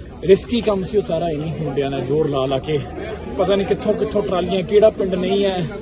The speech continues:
ਕੋਈ ਦੱਸ ਰਿਹਾ ਘਨੌਲੀ ਤੋਂ, ਪਤਾ ਨਹੀਂ ਕਿੱਥੋਂ ਕਿੱਥੋਂ ਟਰਾਲੀਆਂ ਆਈਆਂ ਤੇ ਕਿੰਨੇ ਮੁੰਡੇ ਜਿਹੜੇ ਬਹੁਤ ਮਿਹਨਤ ਕੀਤੀ ਹੈ। ਸਾਡਾ ਮੁੰਡਾ ਇੱਕ ਸੈਂਤੀ ਸੈਂਤੀ ਈਅਰ ਜੋ, ਪਤਾ ਨਹੀਂ ਕਿੰਨੇ ਨੌਜਵਾਨਾਂ ਨੇ ਮਿਹਨਤ ਕਰਕੇ ਬੋਰੀਆਂ ਦੇ ਟਰੱਕਾਂ ਦੇ ਟਰੱਕ ਜਿਹੜੇ ਇੱਥੇ ਲੱਗੇ ਆ।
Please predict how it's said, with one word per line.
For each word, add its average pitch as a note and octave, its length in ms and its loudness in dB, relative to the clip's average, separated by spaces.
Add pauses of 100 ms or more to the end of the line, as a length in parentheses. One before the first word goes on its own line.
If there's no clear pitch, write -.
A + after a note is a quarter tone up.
(480)
ਕੋਈ F#3+ 120 6
ਦੱਸ E3+ 220 2
ਰਿਹਾ F#3+ 240 0
ਘਨੌਲੀ F3+ 380 2
ਤੋਂ, F#3 180 2
ਪਤਾ F3 180 -2
ਨਹੀਂ F3+ 100 -4
ਕਿੱਥੋਂ G3+ 260 2
ਕਿੱਥੋਂ F#3 260 0 (180)
ਟਰਾਲੀਆਂ E3 340 -2
ਆਈਆਂ F3+ 320 -4 (320)
ਤੇ G3+ 80 -2
ਕਿੰਨੇ G#3 300 2
ਮੁੰਡੇ F#3 240 -2
ਜਿਹੜੇ F#3 180 0
ਬਹੁਤ F#3 340 -2
ਮਿਹਨਤ E3 260 -8
ਕੀਤੀ C3+ 260 -8
ਹੈ। C#3 40 -2
ਸਾਡਾ C#3 200 -2
ਮੁੰਡਾ C3+ 240 -6
ਇੱਕ C#3 120 -6
ਸੈਂਤੀ D#3 380 -6
ਸੈਂਤੀ D#3 240 -6
ਈਅਰ D3 160 -4
ਜੋ, D3 140 -10 (360)
ਪਤਾ G3+ 140 0
ਨਹੀਂ G#3 100 0
ਕਿੰਨੇ G3 280 0
ਨੌਜਵਾਨਾਂ E3 440 -2
ਨੇ D#3+ 80 -6
ਮਿਹਨਤ D3 320 -6
ਕਰਕੇ B2+ 320 -8 (960)
ਬੋਰੀਆਂ G3 400 8
ਦੇ G#3+ 120 12
ਟਰੱਕਾਂ G#3+ 380 2
ਦੇ G#3+ 100 10
ਟਰੱਕ G3 320 0
ਜਿਹੜੇ G3+ 220 10
ਇੱਥੇ F#3 220 4
ਲੱਗੇ A2 340 -2
ਆ। F#2+ 40 -10